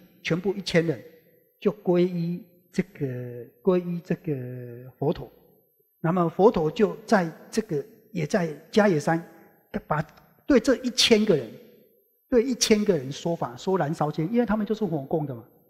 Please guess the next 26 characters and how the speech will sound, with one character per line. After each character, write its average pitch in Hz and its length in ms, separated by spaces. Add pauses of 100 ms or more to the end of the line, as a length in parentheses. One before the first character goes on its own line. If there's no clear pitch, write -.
(340)
他 214 80
们 214 100
是 220 100
拜 196 220
火 131 200
的 131 160 (380)
啊， 131 140
根 196 220
本 165 200
火、 143 200
居 185 180
家 175 200
火、 147 180
福 160 160
田 165 220
火 131 120 (420)
啊， 123 420
然 131 80
后 170 120
要 190 100
念 202 160
这 196 100
些 190 80
咒 180 140
文 127 220
的。 123 160